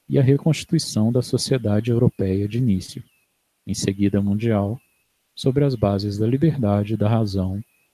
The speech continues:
da justiça e do trabalho. Tal obra não poderia ser de curta duração. A associação constitui-se, portanto, por um tempo indefinido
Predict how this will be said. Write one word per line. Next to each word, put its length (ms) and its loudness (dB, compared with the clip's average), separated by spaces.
da 100 0
justiça 640 -2
e 60 2
do 140 -8
trabalho. 580 -6
Tal 200 2
obra 340 6
não 160 2
poderia 460 4
ser 380 0
de 100 -2
curta 420 0
duração. 560 -2
A 120 -4
associação 760 -2
constitui-se, 580 -4
portanto, 600 -2
por 140 2
um 60 2
tempo 320 0
indefinido 760 2